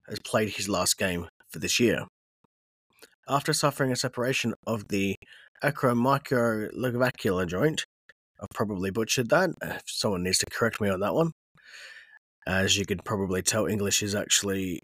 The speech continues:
not a strong point of mine, even though that I am Australian. Actually had a speech impediment,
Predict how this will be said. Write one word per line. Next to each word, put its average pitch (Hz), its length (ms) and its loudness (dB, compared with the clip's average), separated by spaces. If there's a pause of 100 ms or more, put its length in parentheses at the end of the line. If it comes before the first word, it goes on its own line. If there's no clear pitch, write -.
(120)
not 107 260 -4
a 107 140 -4
strong 202 240 4
point 101 300 -2
of 90 180 -4
mine, 87 240 -4
even 92 240 -4
though 92 180 2
that - 300 0
I 101 360 2 (440)
am 101 180 -2
Australian. 160 460 2 (1600)
Actually - 180 -4
had 98 100 -4
a 95 40 -2
speech - 340 4
impediment, 90 640 -6